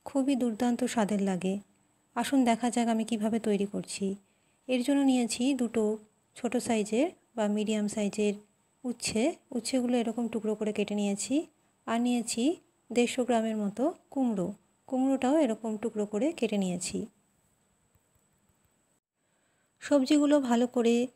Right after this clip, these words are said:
ধুয়ে জল ঝরিয়ে রেখেছি। গরমের দিনে এই রেসিপি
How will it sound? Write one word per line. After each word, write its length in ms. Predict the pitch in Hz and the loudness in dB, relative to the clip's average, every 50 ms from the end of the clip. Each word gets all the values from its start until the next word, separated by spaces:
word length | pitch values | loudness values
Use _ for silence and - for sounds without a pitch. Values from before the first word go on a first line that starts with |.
| _ _ - | _ _ -12
ধুয়ে 340 | 220 226 233 240 226 202 190 240 302 - - _ _ _ _ _ _ 233 | -8 0 2 4 4 4 4 2 -2 -4 -12 _ _ _ _ _ _ -2
জল 220 | 220 233 226 233 233 226 | 2 4 4 4 4 2
ঝরিয়ে 280 | 208 220 214 220 240 240 | 0 0 0 2 2 2
রেখেছি। 540 | 220 208 - 208 196 - - 247 285 359 - - _ _ _ _ _ _ _ _ _ _ _ _ _ _ _ _ _ _ _ _ _ _ _ _ _ _ _ | 2 0 -2 -4 -6 -4 -2 0 0 0 -2 -6 _ _ _ _ _ _ _ _ _ _ _ _ _ _ _ _ _ _ _ _ _ _ _ _ _ _ _
গরমের 500 | 262 226 - 240 247 262 277 285 294 294 | -4 2 4 6 6 6 6 4 4 2
দিনে 400 | 262 277 277 254 233 220 233 294 - - _ _ _ _ _ _ - | 2 2 2 4 4 4 2 0 -2 -6 _ _ _ _ _ _ 2
এই 120 | 226 247 240 | 2 4 4
রেসিপি 500 | 262 247 - - 262 - 240 247 294 | 4 4 2 0 2 2 4 4 4